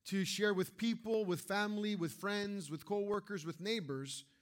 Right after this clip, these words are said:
the true reality of why we celebrate Christmas.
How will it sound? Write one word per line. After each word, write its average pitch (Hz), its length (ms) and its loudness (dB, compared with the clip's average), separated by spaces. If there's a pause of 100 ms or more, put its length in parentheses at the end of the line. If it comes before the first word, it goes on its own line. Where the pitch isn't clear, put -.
(580)
the 170 80 4
true 247 260 4
reality 214 640 6
of 139 160 0
why 208 300 6
we 220 400 4
celebrate 151 840 0
Christmas. 135 640 -6